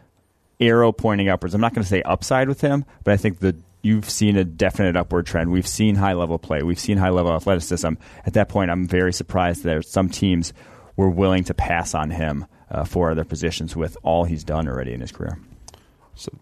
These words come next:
Speaker 2: so that's good.
Speaker 1: Mm-hmm.
Speaker 2: Greg Little, I mean, just everything.
Speaker 1: Yeah, uh, Greg Little, thirty-five inch arms. I, I think you can add immediately pass protection.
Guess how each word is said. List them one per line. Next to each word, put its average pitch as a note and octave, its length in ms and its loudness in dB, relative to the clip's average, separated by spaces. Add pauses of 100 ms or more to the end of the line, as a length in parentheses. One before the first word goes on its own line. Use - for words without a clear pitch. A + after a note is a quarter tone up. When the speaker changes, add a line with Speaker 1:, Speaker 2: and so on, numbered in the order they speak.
(140)
Speaker 2:
so - 140 -6
that's C3 260 0
good. B2+ 380 -2 (340)
Speaker 1:
Mm-hmm. F#2 140 0 (640)
Speaker 2:
Greg B2+ 300 -2
Little, B2 460 0 (840)
I - 60 -10
mean, F#2+ 300 -2 (160)
just - 220 -4
everything. A2+ 360 -2 (140)
Speaker 1:
Yeah, - 200 2
uh, B2 160 0
Greg A2+ 260 2
Little, G#2+ 200 4
thirty-five G2 640 0
inch F#2+ 220 -2
arms. F2+ 340 0
I, F#2 80 0
I F#2+ 140 -4
think F#2 160 -2
you E2+ 140 0
can E2 100 -4
add E2 340 0
immediately F#2 520 0
pass F2 280 0
protection. F2 540 -2